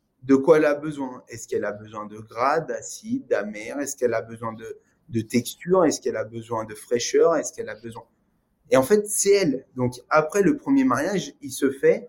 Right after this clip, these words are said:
Alors après, ça se fait jamais, euh, attention, hein, c'est, euh, un dessert, c'est un mois de, un mois de dégustation.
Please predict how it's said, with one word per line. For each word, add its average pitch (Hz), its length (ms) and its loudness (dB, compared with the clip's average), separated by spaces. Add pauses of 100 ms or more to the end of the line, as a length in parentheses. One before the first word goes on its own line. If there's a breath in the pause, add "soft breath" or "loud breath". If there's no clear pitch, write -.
(140)
Alors 107 320 -4
après, 135 280 0
ça 110 180 -4
se - 180 -14
fait 107 120 -14
jamais, 113 440 -4
euh, - 100 -14 (520)
attention, 120 500 0
hein, 110 60 0
c'est, 107 440 -4
euh, 98 160 0 (480)
un 107 140 2
dessert, 117 420 2
c'est - 220 -6
un 107 120 -2
mois 123 340 4
de, 104 460 -6
un 120 120 0
mois 117 260 -2
de 110 120 -12
dégustation. 120 800 -4